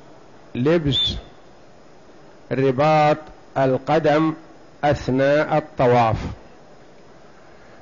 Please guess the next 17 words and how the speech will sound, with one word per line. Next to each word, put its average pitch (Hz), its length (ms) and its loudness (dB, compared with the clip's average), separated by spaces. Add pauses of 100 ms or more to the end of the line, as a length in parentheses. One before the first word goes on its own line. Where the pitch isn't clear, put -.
(100)
يجوز 185 500 2
له 123 480 4
ذلك، 117 380 2 (260)
لأن 156 340 2
هذا 139 760 2
ليس 156 440 2 (440)
بلباس، 131 760 2 (840)
ولم 175 320 2
يكن 165 340 2
مفصلا 147 840 2
على 127 420 2
قدر 139 340 2
العضو 127 600 2 (220)
مثل 131 260 2
الفنيلة 127 760 2 (640)
والسروال 131 960 2 (200)
ونحوه، 127 580 2